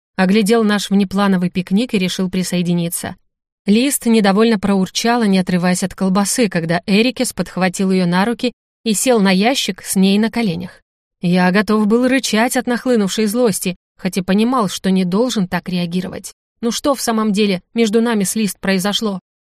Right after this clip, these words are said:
Близость, когда я был практически без сознания, и один поцелуй, пусть и такой сладкий. Она ясно дала понять, что не намерена менять своего отношения ко мне. Для нее я правитель, тот, с кем нужно держать дистанцию. Да и от Эрикеса она не особо в восторге.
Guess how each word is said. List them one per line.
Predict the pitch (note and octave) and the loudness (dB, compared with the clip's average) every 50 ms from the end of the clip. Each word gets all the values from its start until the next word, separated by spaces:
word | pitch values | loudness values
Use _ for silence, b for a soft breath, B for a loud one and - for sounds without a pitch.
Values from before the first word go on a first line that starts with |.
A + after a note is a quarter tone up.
| _ _ _ _ _ | _ _ _ _ _
Близость, | G3 F3+ G#3 A#3 C4+ C#4+ A3+ G3 F3+ - - | 2 2 4 4 4 4 2 2 0 0 -2
когда | - F3 E3+ E3+ | -2 0 2 2
я | F3+ F3+ F#3 | 2 2 2
был | F3+ F#3 F#3+ | 2 2 0
практически | F3+ - G3+ G3+ F3+ - A#3 G#3 - G3+ - - G3+ | 0 0 -2 -2 0 -2 -2 0 0 -2 -2 0 -2
без | F3+ F3 G#3 G#3+ - | 0 0 0 0 0
сознания, | - F#3+ E3+ F#3+ F#3+ G#3+ A#3+ A#3+ G3+ F3 F3+ F3+ - _ | 0 0 2 4 2 4 2 0 0 -2 -4 -6 -6 _
и | F#3+ G3+ | 0 2
один | G#3 F#3 F#3+ G#3+ A3 | 2 2 2 2 0
поцелуй, | - G3+ - - B3+ B3 A#3 G3 E3+ - _ _ | -2 -4 -4 -2 -2 0 0 -2 -2 -6 _ _
пусть | - - F3 F#3+ F#3 - - | -8 -4 -4 -4 -4 -4 -6
и | F#3 | -4
такой | F3+ F#3 F3+ - F3+ F3 | -4 -6 -4 -2 -4 -4
сладкий. | - - F3+ F3 F3+ - - - - _ _ _ _ _ _ _ _ _ _ | -2 -4 -4 -6 -6 -8 -14 -18 -18 _ _ _ _ _ _ _ _ _ _
Она | F#3 F#3+ G#3 G#3 | 2 4 4 4
ясно | G3+ B3 C4 B3+ - F#3+ | 4 2 0 0 0 0
дала | F3+ F3+ F3+ F#3 F#3 | 0 2 2 0 0
понять, | F3+ F#3 F3 G3 G#3+ G3 | 0 0 0 0 0 -2
что | - - - F#3 | -4 -4 -2 0
не | F#3 F#3+ G3 | 2 2 2
намерена | G3 F#3+ F#3 F#3 F#3 G3+ A#3 A#3 G#3+ G3+ | 2 0 2 2 2 2 2 2 2 2
менять | F#3+ F#3 F#3 F3+ F#3+ F#3+ F#3 | 2 2 2 2 0 0 -2
своего | - F#3 F#3 F#3 F3+ F#3 F#3 | -2 -2 -2 -2 0 0 -2
отношения | F3 F3+ F3 - - - F3+ F3+ F#3 F3 | -2 -4 -6 -6 -4 -2 0 0 0 0
ко | - F3+ | 0 -2
мне. | E3+ E3+ F3+ E3+ - - _ _ _ _ _ _ | -2 0 -4 -4 -6 -10 _ _ _ _ _ _
Для | G3 F3 F#3 G#3 | 0 2 2 4
нее | G3+ G3 F#3+ F#3 G3+ G#3+ | 4 4 4 4 4 2
я | A3+ A3 G#3+ G3+ | 2 2 0 0
правитель, | F#3+ - F#3 F3+ F3 F3 G3+ A3+ A3 - F#3 F3+ - _ _ _ _ _ _ _ | -2 0 0 0 2 2 0 0 -2 -4 -6 -6 -6 _ _ _ _ _ _ _
тот, | - A#3+ C#4 - | 0 0 0 0
с | - - | -4 -2
кем | - F#3+ F#3 F3+ | 0 0 2 2
нужно | F#3 F#3 F3+ F#3+ | 0 0 0 0
держать | F#3+ F#3 F#3 F#3 F3 F3+ E3+ E3+ | 0 0 -2 0 0 -2 -2 -2
дистанцию. | F#3 F3+ - - F3 E3 E3 - - - - - _ _ _ _ _ _ _ _ - | -4 -4 -4 -4 -6 -6 -6 -8 -12 -14 -14 -18 _ _ _ _ _ _ _ _ -2
Да | F#3+ A3+ | 0 2
и | B3 C4 | 2 4
от | C4+ C4 B3+ - | 2 0 0 0
Эрикеса | - G3 G3 F#3+ - - F3 - - F3+ | 0 0 0 0 -2 -2 -4 0 0 0
она | F3 F3+ F#3 F3+ | 0 2 2 2
не | F#3+ F#3 | 2 0
особо | F3+ - - F#3 F3 F3+ | 0 0 -2 -2 -2 -2
в | F3 | -2
восторге. | F3+ F#3 F3+ - - G3 F3+ F3 E3+ E3+ - | -2 -2 -4 -4 -4 -4 -4 -4 -4 -10 -12